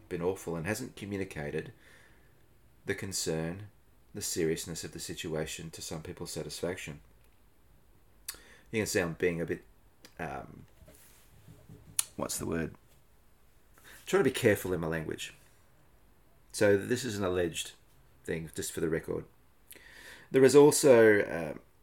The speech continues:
multiple alleged, um, or, or multiple, uh, accusations of alleged rape and sexual assault by a political staffer.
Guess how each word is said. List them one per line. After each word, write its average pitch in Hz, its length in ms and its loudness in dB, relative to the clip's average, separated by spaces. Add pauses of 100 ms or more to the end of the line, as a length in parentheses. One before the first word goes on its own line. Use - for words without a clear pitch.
multiple 110 580 0
alleged, 95 640 2 (580)
um, - 360 -8 (280)
or, 101 120 -2
or 104 260 -2 (100)
multiple, 120 920 2
uh, 73 180 -10 (320)
accusations 90 920 0
of 87 340 -2
alleged 92 460 2 (300)
rape 101 260 2
and 87 100 -6
sexual 98 300 -2
assault 95 300 0
by 92 100 2
a 92 60 -2
political 87 320 -6
staffer. 87 560 -4